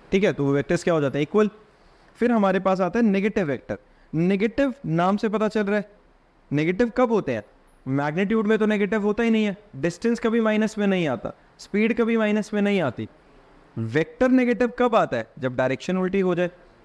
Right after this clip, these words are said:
मतलब मैग्नीट्यूड दोनों का सेम होगा लेकिन डायरेक्शन अपोजिट होगी, तो हम उसे क्या कहेंगे बच्चा?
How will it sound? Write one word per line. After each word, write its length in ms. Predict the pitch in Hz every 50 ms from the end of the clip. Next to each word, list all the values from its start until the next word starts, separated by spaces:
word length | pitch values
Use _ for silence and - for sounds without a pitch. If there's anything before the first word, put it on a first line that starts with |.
| _ - - - -
मतलब 220 | 165 185 247 254
मैग्नीट्यूड 640 | 226 185 160 147 139 127 131 160 185 208 262 277 254
दोनों 240 | 220 262 262 254 247
का 120 | 226 247 240
सेम 300 | - - 226 226 233 220
होगा 320 | 196 160 131 120 113 107 - - - -
लेकिन 240 | 139 151 156 220 208
डायरेक्शन 480 | 160 156 151 156 160 - - - 214 196
अपोजिट 460 | 165 - - 127 120 - 120 104 -
होगी, 240 | 104 98 98 98 - _ _ _ _ _ -
तो 60 | 156
हम 140 | 151 165 175
उसे 160 | 180 165 196
क्या 220 | 180 - 190 175 175
कहेंगे 280 | 170 180 175 180 180
बच्चा? 280 | 180 180 175 - 233 247